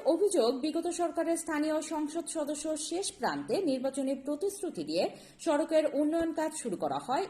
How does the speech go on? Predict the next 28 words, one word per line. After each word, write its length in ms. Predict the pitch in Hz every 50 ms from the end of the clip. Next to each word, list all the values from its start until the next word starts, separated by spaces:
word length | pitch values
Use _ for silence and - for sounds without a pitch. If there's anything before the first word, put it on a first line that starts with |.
| - 240
ইট 100 | 262 262 262 -
তোলা 200 | 220 175 147 131 -
হয়, 180 | 156 135 110 80 - -
কিন্তু 200 | 214 196 190 190
নির্মাণের 480 | 185 190 185 190 196 185 190 190 196 190 196
কাজ 120 | 269 349 370 359 - - 185
আর 80 | 175 175 -
শুরু 160 | - 160 147 143 151
হয়নি। 240 | 156 139 131 131 - - - - - - - - _ _ -
ইট 220 | 285 339 381 - - - 330
কোথায় 340 | 349 381 - - 453 466 415 403
গেল, 140 | 254 185 165 196 262 - -
তাও 180 | 277 247 247 247 247 254
কেউ 120 | 196 165 151 156 160
জানে 180 | 139 143 143 131 127
না। 60 | 123 - - - - - - - - 208
বর্ষায় 380 | 233 226 220 - 285 302 415 381 -
হাঁটা 220 | 277 262 262 294 294 330
চলার 240 | 320 294 294 294 285
মতো 140 | 277 277 294 285 - - 226 247
অবস্থা 340 | 277 349 339 - - 311 339 320 269
নেই 120 | 214 175 170 -
বললেই 260 | 147 143 135 135 139 139 165
চলে। 200 | 143 131 123 - - - - - - - - - -
একজন 300 | - 294 302 294 403 403 - - 240
অভিভাবক 440 | 294 294 349 392 427 427 427 427 320 277 247
বলেন, 200 | 190 165 185 262 349 339 302
বাচ্চারা 320 | 302 302 - 320 302 320